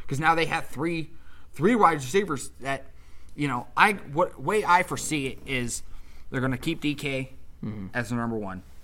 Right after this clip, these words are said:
Speaker 1: Josh Gordon's two, and then move Lockett into the slot with his speed.
Speaker 2: Now, here's my little, my little, uh, my little, uh, devil's advocate kind of thing here. What if,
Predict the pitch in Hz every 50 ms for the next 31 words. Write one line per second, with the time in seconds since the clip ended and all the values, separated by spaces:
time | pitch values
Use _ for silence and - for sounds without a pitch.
0 | - - - - - - - - - - 127 123 120 - 131 127 113 113 107 -
1 | - - 135 131 117 110 104 - - - - - - - - - 117 117 117 113
2 | 107 104 101 - - - - - - - - 123 131 135 127 117 - - - -
3 | 139 123 120 123 120 120 - 120 104 - - 123 104 - 107 98 - - 117 113
4 | 98 87 - - - - - 107 101 - - 113 90 - - - 170 202 196 175
5 | - - - - - - - - - - - - - - - - - - - -
6 | - - - - 160 160 151 160 151 143 139 139 135 123 - - 131 131 131 127
7 | 123 120 110 - - - 117 117 113 107 107 107 104 104 98 98 113 120 120 123
8 | 123 117 113 107 101 - - - 127 107 107 127 120 113 113 113 110 113 110 104
9 | 101 113 104 98 107 98 - - 123 117 104 101 - 123 113 113 92 - - 113
10 | 113 120 139 170 190 175 117 110 117 - - -